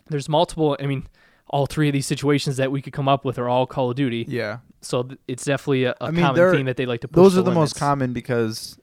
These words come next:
Speaker 2: it's such a huge game.
Speaker 1: Yeah.
Speaker 2: But there's other games that are more controversial.
Speaker 1: Yeah, yeah.
Speaker 2: For sure.
Speaker 1: True, 'cause, I mean, Wolfenstein in general, the whole idea of what if the Nazis won the war, I mean, that's,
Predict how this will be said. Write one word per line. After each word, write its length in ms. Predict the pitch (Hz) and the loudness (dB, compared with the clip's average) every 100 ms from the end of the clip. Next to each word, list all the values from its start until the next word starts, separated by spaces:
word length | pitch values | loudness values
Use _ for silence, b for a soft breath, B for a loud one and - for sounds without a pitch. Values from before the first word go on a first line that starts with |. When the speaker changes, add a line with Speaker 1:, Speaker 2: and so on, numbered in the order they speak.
| _ | _
Speaker 2:
it's 400 | 117 - - - _ _ - | -10 -8 -10 -12 _ _ -14
such 220 | - 131 | -6 -4
a 60 | 110 | -4
huge 500 | 101 127 117 101 - | -8 -4 -4 -4 -8
game. 380 | 98 92 87 - _ 156 | -8 -8 -10 -16 _ -2
Speaker 1:
Yeah. 140 | 139 | 2
Speaker 2:
But 100 | 135 | 4
there's 160 | 151 135 | 6 6
other 220 | 139 123 | 6 2
games 500 | 104 120 110 101 110 | 0 -2 -2 -4 0
that 100 | 110 | 2
are 120 | 101 | 2
more 260 | 104 104 92 | 2 2 0
controversial. 880 | 113 92 - - 85 76 - - | -4 -8 -10 -10 -10 -10 -12 -8
Speaker 1:
Yeah, 260 | - 135 110 - | -4 -4 -4 -2
yeah. 200 | 143 120 | 0 0
Speaker 2:
For 100 | 110 | 0
sure. 320 | - - - | -4 -10 -14
Speaker 1:
True, 260 | - 147 120 | -2 -2 0
'cause, 220 | 160 143 | -2 -2
I 40 | |
mean, 140 | 143 131 | -2 2
Wolfenstein 540 | 147 151 131 - 127 | 2 0 -4 -4 -4
in 100 | 120 | -6
general, 320 | 127 135 123 | -6 -4 -4
the 100 | 120 | -2
whole 160 | 139 151 | 2 4
idea 360 | 131 127 131 120 | 4 2 0 0
of 240 | 117 110 | -4 -4
what 140 | 131 | -2
if 60 | 127 | -2
the 100 | 127 | -4
Nazis 420 | 123 127 - 120 | -8 -8 -10 -10
won 120 | 131 120 | -8 -8
the 80 | |
war, 340 | 113 120 117 113 | -6 -4 -4 -4
I 60 | |
mean, 160 | 117 113 | -8 -6
that's, 380 | 123 - - | -6 -8 -12